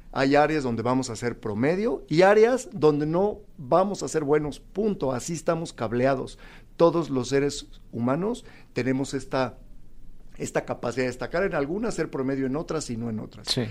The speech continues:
Speaker 1: Pero tenemos esta creencia de que ser redondos. No hay que ser redondos, hay que ser estrellas.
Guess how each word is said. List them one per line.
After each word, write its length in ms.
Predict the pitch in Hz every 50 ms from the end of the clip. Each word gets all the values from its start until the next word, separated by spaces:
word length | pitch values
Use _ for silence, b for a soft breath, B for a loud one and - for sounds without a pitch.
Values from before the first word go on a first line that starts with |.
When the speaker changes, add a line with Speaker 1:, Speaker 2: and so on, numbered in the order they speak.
| 107 B B B B B B
Speaker 1:
Pero 200 | - 135 131 131
tenemos 380 | 131 147 143 160 185 196 185 185
esta 240 | 185 175 - 185 165
creencia 320 | - 139 143 151 147 156 147
de 100 | 151 147
que 80 | 151 139
ser 160 | - 139 135
redondos. 600 | 143 139 123 135 165 180 - - - - - - - - - - - - - b b b b b b -
No 60 | 127
hay 80 | 180 202
que 100 | 196 170
ser 160 | - 170 165
redondos, 640 | 156 151 120 127 135 147 147 131 120 107 - - - - -
hay 120 | 127 139
que 120 | - 151
ser 160 | 139 - 160 160
estrellas. 840 | 160 - - - - - 123 120 113 101 107 104 - - - -